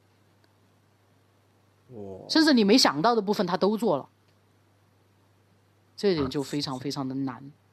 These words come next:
Speaker 2: 对。所以我，我也特别想跟他们说一个好话，就是这是一个值得尊重的团队，永远值得尊重。就凭他们一到三部的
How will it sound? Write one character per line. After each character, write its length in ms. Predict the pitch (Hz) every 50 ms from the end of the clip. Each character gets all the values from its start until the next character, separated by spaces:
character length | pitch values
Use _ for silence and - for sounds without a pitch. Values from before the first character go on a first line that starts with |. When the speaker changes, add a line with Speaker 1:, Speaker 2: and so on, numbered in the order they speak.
| _ _ _ _ _ _ _ _ _ _ _ _ _ _ _
Speaker 2:
对。 100 | - - - - - - - - - _ _ _ _ _ _ _ _ _ _ _ _ - - - - -
所 120 | - - 214
以 20 |
我， 220 | 226 202 170 175 170
我 220 | 156 156 180 202
也 180 | 214 202 165 - - - _
特 140 | - - 233
别 160 | 196 190 175
想 300 | 180 - 170 131 131 135 135 -
跟 100 | - 180
他 80 | 175 180
们 120 | 180 175
说 200 | 165 - 180 175
一 60 | 175
个 100 | 160 160
好 180 | 151 - - 139
话， 160 | 139 143 139
就 140 | 143 151 156
是 200 | 151 - 156 147 - - - - _ _ _ -
这 120 | - 247
是 120 | 208 214 214
一 60 | 190
个 100 | 170 185
值 280 | 165 - - - 160 185
得 160 | 190 180 156
尊 240 | 151 - 180 170 170
重 120 | 170 165 160
的 100 | 151 143
团 180 | - 147 131
队， 100 | 139 143 139
永 280 | 143 151 143 165 185
远 140 | 202 196 156
值 160 | 135 - 147
得 100 | 139 143
尊 180 | 135 - 139 135
重。 180 | 131 - 135 131 - - - -
就 160 | - - 302
凭 200 | 226 - - 196
他 100 | 196 196
们 160 | 214 214 208
一 180 | 208 196 196 220
到 200 | 214 226 196 170
三 260 | - - 185 180 190 208
部 160 | - 202 185
的 160 | 165 156 131